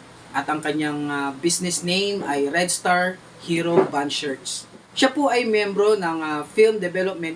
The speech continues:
Council of the Philippines at registered songwriter din. Miyembro din siya ng filsca. Narito po ang kanyang business name at contact number sa mga nais pong magpagawa sa kanya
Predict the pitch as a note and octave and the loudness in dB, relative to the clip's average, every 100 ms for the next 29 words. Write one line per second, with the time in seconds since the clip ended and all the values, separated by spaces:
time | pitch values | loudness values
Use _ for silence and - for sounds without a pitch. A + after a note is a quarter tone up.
0 | - F3 F3+ F#3 F3+ E3+ D#3 D3 D3+ D3+ | -4 -2 -2 -4 -6 -6 -8 -8 -6 -4
1 | C#3+ D#3 D3+ D#3+ - D3 D3 D3+ D3 - | -2 0 0 -2 -4 -6 -4 -4 -2 -2
2 | - D#3 C#3+ - D3+ D3 C#3+ C#3+ D3 D#3+ | -2 -2 -2 -4 -4 -2 -2 0 -2 0
3 | F#3+ D#3+ C3+ - C#3 C3 C#3+ C#3+ D3 - | 0 0 -6 -6 -4 -2 0 0 -2 2
4 | F#3 F#3 D3+ C3 - - - - F#3+ F3 | 4 4 2 -4 -6 -8 -4 -2 2 2
5 | - - - F#3+ A3+ C4 A#3+ A#3 A#3+ A3+ | 0 -10 -4 2 2 2 2 4 4 2
6 | G3 E3 D#3 E3+ - E3+ D#3+ F3 F#3 F#3+ | -2 -4 -4 -4 -4 -6 -6 -4 -4 -2
7 | G3 G3 F#3+ - - - - - - E3+ | -2 -4 -8 -16 -20 -12 -10 -8 -4 -2
8 | E3 F3 E3+ D3+ D3 D3+ D3+ A3 A3 A#3+ | 2 0 0 -2 -2 0 0 0 0 0
9 | A#3 G#3 G3 - F#3+ F3+ E3 D#3 C#3+ D3 | 2 2 0 -4 -4 -4 -4 -4 0 0
10 | D#3+ E3 C#3 C3+ C3 | 0 -2 -6 -6 -6